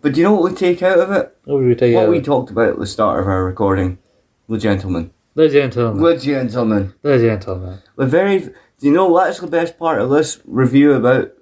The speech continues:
Speaker 1: In Your House eleven?
Speaker 2: Hmm.
Speaker 1: That we got to talk about the gentleman.
Speaker 2: The gentleman.
Speaker 1: That's how much we didn't care for this pay-per-view.
Speaker 2: Oh, oh, sh-,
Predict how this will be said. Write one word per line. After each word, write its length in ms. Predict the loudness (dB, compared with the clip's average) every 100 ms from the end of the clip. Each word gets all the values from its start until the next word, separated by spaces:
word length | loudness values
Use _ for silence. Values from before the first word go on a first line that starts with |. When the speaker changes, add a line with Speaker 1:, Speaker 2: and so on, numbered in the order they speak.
| -4
Speaker 1:
In 160 | 2
Your 160 | 2 4
House 280 | 2 2 0
eleven? 420 | 0 2 4 2
Speaker 2:
Hmm. 260 | -2 -10 -10 -12 _ -20 -20 _ _ _ -4
Speaker 1:
That 100 | 0
we 200 | 2 2
got 220 | 2 -2
to 80 | -2
talk 240 | -4 -2
about 220 | 0 0 0
the 60 |
gentleman. 440 | 0 0 -2 -4 -4
Speaker 2:
The 140 | -2 0
gentleman. 680 | 0 -2 -4 -6 -8 -10 -14 _ _ _ _ -4
Speaker 1:
That's 280 | -2 -2 -4
how 180 | -4 -2
much 260 | -2 -4
we 120 | -4 -4
didn't 480 | -2 0 2 0 -4
care 220 | -2 -2
for 160 | -2 -2
this 200 | -4 -4
pay-per-view. 640 | -4 -2 0 0 -2 -4 _ _ _ _ _ _ _ _ -20 -4
Speaker 2:
Oh, 240 | 0 0 -2 0
oh, 180 | 0
sh-, 140 | -2